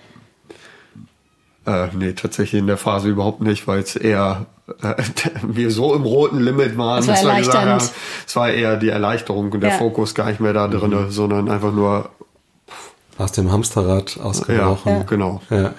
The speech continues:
Speaker 2: Ja.
Speaker 3: ja, ja. Du warst zu dem Zeitpunkt noch nicht angestellt, ne?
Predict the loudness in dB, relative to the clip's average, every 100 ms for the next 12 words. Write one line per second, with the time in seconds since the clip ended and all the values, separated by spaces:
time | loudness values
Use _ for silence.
0 | -6 -4 -2 -4 -4 -6 -10 _ _ -20
1 | -20 -20 -18 -18 -18 -20 -20 _ 0 4
2 | 4 2 0 0 2 2 2 2 2 2
3 | 0 2 2 0 -2 -2 -2 -2 -4 -4
4 | -4 -6 0